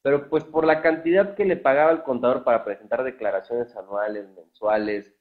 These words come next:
eh, ver la capacidad que tiene el contador, yo creo que lo primero que va a hacer es correr el contador. Habría que ver si se le pudiera, eh, quitar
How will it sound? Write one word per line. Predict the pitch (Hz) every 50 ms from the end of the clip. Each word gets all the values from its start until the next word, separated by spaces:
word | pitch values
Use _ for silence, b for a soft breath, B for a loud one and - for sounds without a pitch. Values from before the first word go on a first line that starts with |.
| _ _ _ _ _ _ _ _ _
eh, | 95 101 98 98 95 95 95 95 95 98
ver | 123 123
la | 123 131 123 123
capacidad | 123 113 - - 104 98 - 120 117 113 -
que | _
tiene | - 117 117
el | 123 123
contador, | 120 113 104 98 110 120 131
yo | 135 131
creo | 131 135 131
que | -
lo | 120 113 -
primero | - 107 107 113 117 113 _
que | 110
va | 104 104
a | -
hacer | - - 120 110 110 _ _ _ _ _
es | - 113 113 110 - _
correr | - - 117 113 110 113 120 123 127
el | 123 123 123
contador. | 113 107 101 - 104 101 107 120 135 151 160 - - _ _ _ _ _ _ _ _
Habría | - 113 120 131 135 135 131
que | 120 139 131
ver | 131 135 135 135 131
si | - 135 117
se | - - 113
le | 107 107 101
pudiera, | - _ - 107 107 110 113 117 120 123 127 127 123 120 123 - - - _ _ _ _ _ _ -
eh, | 92 101 98 98 98 95 95 95 95 95 95 95 92 90 90 87 82 _ _ _ _ _ _ _ _ _ _ _ _ _ _ _ _ _ _
quitar | _ - 113 107 - - 135 143 143 139 131 - - - -